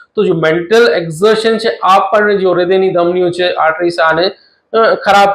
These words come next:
કરે જ છે. પછી સેડેન્ટરી લાઈ-, લાઇફસ્ટાઇલ, બોલો, બહુ એક્સરસાઇઝ ઓછી રહે, તો આ બધું કોલેસ્ટ્રોલ બધું હાર્ટની વેસલ્સમાં જમા થઈ જાય છે. પણ એ એક્સરસાઇઝ પણ ઓછી છે. and ડ્યુરેશન જો મેન્સ-, જો મેન્ટલ રિલેક્સેશન થવું જોઈએ,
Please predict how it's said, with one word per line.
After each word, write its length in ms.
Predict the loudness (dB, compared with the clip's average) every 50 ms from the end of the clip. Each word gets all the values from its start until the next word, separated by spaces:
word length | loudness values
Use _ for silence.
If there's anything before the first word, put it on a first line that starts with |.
| -2 0
કરે 180 | 0 2 2
જ 80 | 0 -2
છે. 220 | -4 -8 -8 -8
પછી 320 | -6 -4 -4 -2 -2 -2 -4
સેડેન્ટરી 420 | -6 -4 -4 -2 -2 0 0 2
લાઈ-, 200 | 2 4 4 2
લાઇફસ્ટાઇલ, 680 | 2 0 2 2 2 2 2 0 0 0 2 2 0 -2 -6 -12 _ _ _ -20
બોલો, 320 | -10 -4 -2 0 0 0
બહુ 280 | 2 2 2 2 2 0 -4 -14 _ _ _ -8 -4
એક્સરસાઇઝ 460 | -4 -4 -4 -4 0 2 2 2 2
ઓછી 320 | 2 0 0 0 0 0 0
રહે, 120 | 0 0
તો 100 | -2 -2
આ 160 | 0 2 2
બધું 300 | 4 4 2 2 0 0
કોલેસ્ટ્રોલ 440 | 0 0 0 0 0 0 0 0 0
બધું 440 | 0 0 0 0 0 0 -2 -4 -8 -16 _ _ _ _ 0
હાર્ટની 300 | 2 2 2 2 2 2
વેસલ્સમાં 500 | 2 2 2 4 2 0 0 0 -2 0
જમા 360 | 0 2 2 2 2 0 2 2
થઈ 160 | 2 4 4
જાય 240 | 4 2 2 0 0
છે. 120 | -4 -6
પણ 160 | -4 -2 -2
એ 40 | 0
એક્સરસાઇઝ 480 | 0 0 -2 0 0 2 2 2 2 -2 -4 -2 0
પણ 140 | 2 2 2 0 -4 -4
ઓછી 280 | -2 -2 -2 0 -2 -2
છે. 260 | -2 -2 -4 -6 -8 -16 -20 _ _ _ _ -4 -2
and 260 | -2 -2 -2 -4 -4 0
ડ્યુરેશન 500 | 0 2 2 2 2 2 2 2 2 2
જો 400 | 4 4 4 4 4 2 -2 -6 -10
મેન્સ-, 440 | -6 -4 -2 -2 -2 -2 -4 -6 -2
જો 160 | 0 0 2
મેન્ટલ 460 | 2 2 2 2 2 2 2 2 2
રિલેક્સેશન 560 | 2 0 0 0 -2 -2 -2 -2 -2 -2 -2
થવું 360 | 0 0 2 2 4 2 2
જોઈએ, 480 | 2 2 2 2 2 0 -2 -4 -8